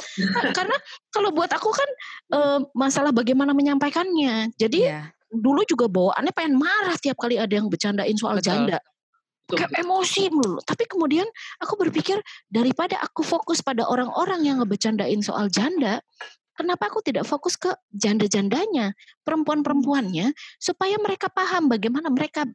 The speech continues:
Speaker 1: mereka punya power terhadap diri mereka sendiri, atau mereka berdaya diri, ke dirinya sendiri. Karena
Speaker 3: Hmm.
Speaker 1: urusan stigma, kayak aku selalu ngomong ke semua teman-teman gitu ya,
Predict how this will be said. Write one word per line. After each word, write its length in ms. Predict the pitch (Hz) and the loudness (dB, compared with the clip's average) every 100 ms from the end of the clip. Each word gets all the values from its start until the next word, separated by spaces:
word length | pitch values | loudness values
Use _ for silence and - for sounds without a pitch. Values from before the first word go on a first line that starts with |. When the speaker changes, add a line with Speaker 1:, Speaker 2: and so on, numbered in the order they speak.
| _ | _
Speaker 1:
mereka 400 | 233 240 240 294 | 0 0 0 -4
punya 320 | - 262 254 | -2 0 0
power 400 | 277 294 330 269 | 0 2 2 2
terhadap 320 | - 240 240 - | 0 -2 -2 0
diri 160 | 220 233 | 0 2
mereka 240 | 233 233 | 0 0
sendiri, 560 | - 269 320 311 247 214 - - _ _ _ _ | 0 0 0 0 0 -2 -8 -20 _ _ _ _
atau 160 | 269 294 | -4 0
mereka 240 | 302 320 | 0 0
berdaya 480 | 247 208 254 311 277 | 0 0 2 2 0
diri, 400 | 214 220 226 208 - | 0 0 -2 -2 -2
ke 160 | 247 | 0
dirinya 320 | 220 226 226 214 | 2 2 2 0
sendiri. 560 | 247 294 330 254 226 - - - - | 0 2 2 0 -4 -10 -20 -20 -10
Karena 240 | 247 392 - | -6 -2 -2
Speaker 3:
Hmm. 80 | |
Speaker 1:
urusan 320 | 311 320 320 302 | 0 0 -2 -2
stigma, 560 | 403 - 311 277 277 294 - - | -2 -2 2 2 0 -4 -14 -12
kayak 320 | - 302 262 - | -4 -2 -2 -6
aku 240 | - 247 269 | -6 -2 0
selalu 320 | 285 277 254 | 2 2 2
ngomong 240 | 294 311 | 2 2
ke 160 | 226 214 | 0 0
semua 240 | 233 208 | 0 -2
teman-teman 480 | 196 208 208 220 220 196 | -2 0 0 0 0 0
gitu 240 | 180 151 | 0 0
ya, 60 | 156 | 0